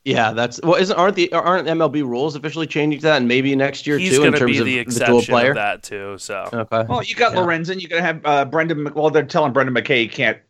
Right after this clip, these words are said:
Speaker 3: um, pitch anymore.
Speaker 1: He can't,
Speaker 3: Yeah.
Speaker 1: yeah, I don't think he can
Speaker 2: Well, and
Speaker 1: pitch
Speaker 2: I don't
Speaker 1: anymore.
Speaker 2: think, uh, I don't think Hunter Green is pitching or is gonna be, uh,
Speaker 3: He won't
Speaker 2: playing
Speaker 3: be
Speaker 2: the field
Speaker 3: pitching for
Speaker 2: anymore.
Speaker 3: fifteen months.
Speaker 1: Yeah.
Speaker 3: Um, yeah.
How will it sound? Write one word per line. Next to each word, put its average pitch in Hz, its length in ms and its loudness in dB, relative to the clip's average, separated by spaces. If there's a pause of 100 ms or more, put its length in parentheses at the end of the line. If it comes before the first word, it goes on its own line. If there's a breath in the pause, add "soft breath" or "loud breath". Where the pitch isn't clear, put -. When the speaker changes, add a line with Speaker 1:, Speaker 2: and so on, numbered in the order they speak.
(120)
Speaker 3:
um, 98 440 0 (480)
pitch - 240 -4
anymore. 156 380 -6 (160)
Speaker 1:
He 127 100 -6
can't, 127 260 2
Speaker 3:
Yeah. 123 140 4
Speaker 1:
yeah, 120 140 4
I - 20 4
don't 120 120 2
think 127 140 -2
he 123 60 -18
can 139 80 -4
Speaker 2:
Well, 131 120 2
and 127 100 0
Speaker 1:
pitch 135 100 2
Speaker 2:
I - 40 2
don't 139 100 4
Speaker 1:
anymore. 113 160 -4
Speaker 2:
think, 131 240 -4
uh, 117 340 0
I 120 80 -2
don't 123 160 -4
think 120 140 -12
Hunter 117 160 -6
Green 117 320 -10
is 104 160 -12
pitching 110 500 -14
or 113 160 -6
is 110 160 -8
gonna 107 200 -10
be, 101 100 -14
uh, 107 40 -8
Speaker 3:
He 107 120 -10
won't 104 140 -8
Speaker 2:
playing 139 200 -2
Speaker 3:
be 117 60 -2
Speaker 2:
the 104 60 -4
field 113 100 0
Speaker 3:
pitching 110 100 -4
for 107 60 -6
Speaker 2:
anymore. 107 240 -10
Speaker 3:
fifteen 104 140 -2
months. - 140 -12 (680)
Speaker 1:
Yeah. 113 200 6
Speaker 3:
Um, 104 200 0 (540)
yeah. 101 260 2